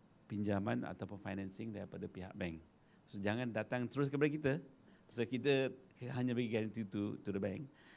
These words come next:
Ah, what it, it can do is, kalau tak dapat pinjaman tu, you can ask the bank, boleh tak dapatkan garanti daripada C G C. InsyaAllah kita akan, kita tengok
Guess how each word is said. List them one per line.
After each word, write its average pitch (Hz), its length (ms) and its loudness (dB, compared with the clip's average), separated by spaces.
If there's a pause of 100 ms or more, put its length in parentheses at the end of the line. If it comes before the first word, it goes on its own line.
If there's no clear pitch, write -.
(380)
Ah, 104 160 -2
what 120 240 4
it, 120 160 -2
it 110 80 -4
can 110 160 2
do 131 160 2
is, 110 320 0 (240)
kalau 107 240 4
tak - 160 -2
dapat 107 240 -4
pinjaman 101 560 -4
tu, 135 320 -4
you 101 160 -6
can 95 240 -6
ask 110 240 -4
the 104 80 -8
bank, 107 320 -2 (560)
boleh 113 320 0
tak 95 240 -6
dapatkan 98 640 -4 (960)
garanti 104 640 2
daripada 98 400 -4
C 92 240 -6
G 92 80 -6
C. 85 140 -10 (680)
InsyaAllah 117 400 -2
kita 101 240 -2
akan, 123 320 -2
kita 110 160 -2
tengok 113 280 0